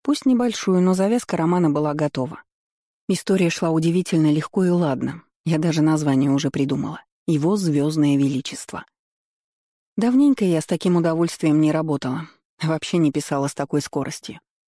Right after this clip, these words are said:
Обычно работа над текстом подобного размера у меня занимала несколько часов, хотя могла растянуться на пару дней или даже неделю,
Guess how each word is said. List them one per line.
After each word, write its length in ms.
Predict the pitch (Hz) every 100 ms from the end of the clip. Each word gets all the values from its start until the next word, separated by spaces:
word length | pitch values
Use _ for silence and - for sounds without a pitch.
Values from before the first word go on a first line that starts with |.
| _
Обычно 480 | 196 214 294 - 185
работа 340 | 165 180 190
над 200 | 175 170
текстом 400 | - 233 - 180
подобного 500 | 170 165 170 170 165
размера 440 | 160 160 185 240 226
у 60 |
меня 300 | 180 190 226
занимала 440 | 202 190 190 220 202
несколько 500 | 185 196 - 185 196
часов, 500 | - 196 - 135 -
хотя 320 | - 160 254
могла 320 | 262 220 233
растянуться 720 | 220 - 208 233 - - 190
на 160 | 185 196
пару 240 | 196 185
дней 300 | 170 202 247
или 120 | 185 156
даже 260 | 170 165
неделю, 560 | 180 190 170 143 131